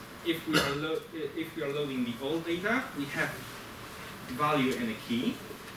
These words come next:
However, if we are just listening on events on, on the cluster, so here's the no-, notification part. Whenever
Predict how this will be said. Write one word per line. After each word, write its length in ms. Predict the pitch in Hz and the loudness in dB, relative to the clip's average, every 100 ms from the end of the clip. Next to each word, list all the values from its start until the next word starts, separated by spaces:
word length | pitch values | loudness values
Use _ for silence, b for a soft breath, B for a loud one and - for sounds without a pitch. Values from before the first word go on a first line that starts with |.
| - - - - - - | -10 -4 -4 -4 -6 -2
However, 440 | 160 226 226 139 - | 4 6 6 2 2
if 380 | 196 - - 151 | 0 0 -4 0
we 120 | 151 | 4
are 200 | 156 147 135 | 6 6 4
just 280 | 147 - - - 156 | 2 0 -4 -8 4
listening 720 | 175 240 - 120 110 104 110 - - - - - - - - - - | 6 6 4 2 2 0 -4 -6 -10 -12 -12 -10 -10 -8 -8 -6 -2
on 80 | 139 | 0
events 560 | - - 214 196 170 - | 0 4 6 6 4 0
on, 260 | 123 120 123 | 2 2 2
on 120 | 117 | 0
the 60 | 107 | 0
cluster, 500 | 185 220 - 110 101 - - - - | 2 2 0 -6 -6 -8 -12 -6 -2
so 300 | - - 123 120 - | -2 -4 -6 -6 -4
here's 240 | - 139 127 | 2 2 4
the 100 | 127 | 2
no-, 200 | 127 123 - | 2 0 -2
notification 580 | 147 139 - 180 175 135 120 | -2 -2 -2 0 0 0 -4
part. 160 | - - - - | -6 -6 -10 0
Whenever 440 | 143 156 180 180 | 4 6 6 2